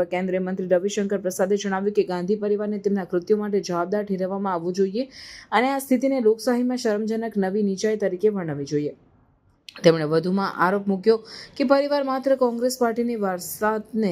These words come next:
જ નહીં, પરંતુ તેની મિલકતોને પણ વ્યક્તિગત લાભ માટે અપનાવી છે. જવાબમાં કોંગ્રેસ પાર્ટીએ ઈડીના પગલાઓની નિંદા કરી છે અને તેમને નાની બદલો લેનાર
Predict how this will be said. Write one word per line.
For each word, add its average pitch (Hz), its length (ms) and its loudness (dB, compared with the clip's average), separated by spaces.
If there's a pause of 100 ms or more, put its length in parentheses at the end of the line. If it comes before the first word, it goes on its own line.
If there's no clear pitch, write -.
(400)
જ 220 120 0
નહીં, 254 260 0
પરંતુ 214 380 0
તેની 214 240 4
મિલકતોને 233 500 0
પણ 233 180 0
વ્યક્તિગત 214 460 0
લાભ 196 220 -2
માટે 208 200 -2
અપનાવી 143 440 -2
છે. - 100 -2 (340)
જવાબમાં 185 400 0
કોંગ્રેસ 208 380 0
પાર્ટીએ 226 320 0
ઈડીના 226 340 -2
પગલાઓની 226 460 -2
નિંદા 208 300 0
કરી 220 200 0
છે 254 80 -2
અને 226 200 -2
તેમને 208 260 2
નાની 196 340 -2
બદલો 196 380 0 (460)
લેનાર 240 260 0